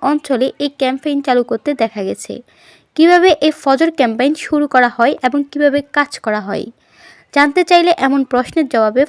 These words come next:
ফজর ক্যাম্পেইনের সমন্বয়কারী মাওলানা আব্দুর রহমান সাইম বলেন,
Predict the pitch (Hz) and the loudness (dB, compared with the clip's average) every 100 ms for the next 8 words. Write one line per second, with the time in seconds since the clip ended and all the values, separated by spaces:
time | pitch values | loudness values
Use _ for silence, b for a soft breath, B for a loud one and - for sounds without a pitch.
0 | - 277 277 285 277 285 294 277 214 262 | 0 0 0 -2 -4 -2 -2 -2 -2 -6
1 | - B B - 330 311 320 311 320 240 | -8 B B -4 0 2 2 2 0 -2
2 | 208 277 285 262 262 254 - 247 254 277 | -2 -2 2 2 2 0 -2 -2 -2 0
3 | 320 294 269 285 277 - 240 220 208 208 | 2 2 0 -4 -4 -2 -2 -2 -2 0
4 | 269 | -2